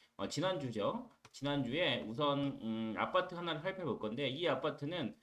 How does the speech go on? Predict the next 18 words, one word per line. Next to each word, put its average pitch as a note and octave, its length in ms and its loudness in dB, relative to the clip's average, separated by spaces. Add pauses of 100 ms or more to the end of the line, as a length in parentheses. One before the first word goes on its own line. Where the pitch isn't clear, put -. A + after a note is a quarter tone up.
(320)
감정가 E3 580 2
대비 A#2 480 -2
여기 G2+ 160 -2
보시면 C3 480 -4 (280)
감정가가 C3+ 640 0
사억 G3+ 320 2
칠천이에요. G2+ 1000 -2
어디 G2+ 240 -2
있는 A#2 160 0
거냐면 G#2 560 -4 (280)
경기도 D#3 500 0
화성시 D#3+ 320 -6
기산동, A#2 640 0
예, G2 320 -2
행복마을 E3+ 680 0
참누리 G3 460 -4
에드파크라고 A2 800 0
해가지고, G#2+ 720 -2